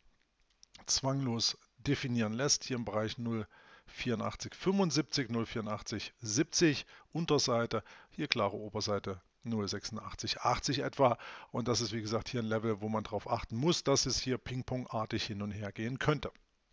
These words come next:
Für heute allerdings nicht uninteressant haben wir beim Euro gegenüber dem britischen Pfund auch ein interessantes Pattern nach der fuzzi-Vektor-Logik. Und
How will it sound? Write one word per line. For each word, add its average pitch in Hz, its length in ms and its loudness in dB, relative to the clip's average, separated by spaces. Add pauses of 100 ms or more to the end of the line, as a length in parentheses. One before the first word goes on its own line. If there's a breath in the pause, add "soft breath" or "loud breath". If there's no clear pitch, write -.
(340)
Für 127 420 4
heute 123 440 -4
allerdings 139 480 -2 (480 loud breath)
nicht 113 300 -2
uninteressant 131 920 -2 (300 loud breath)
haben 113 260 0
wir 107 100 0
beim 107 180 0
Euro 110 200 -2
gegenüber 107 300 -6
dem 104 120 -4
britischen - 380 -6
Pfund 120 260 -6
auch 107 80 -6
ein 123 160 -6
interessantes 107 540 -2
Pattern 117 320 -4
nach 104 120 -2
der 107 120 -6
fuzzi-Vektor-Logik. 110 1000 -4 (460 loud breath)
Und 110 420 -2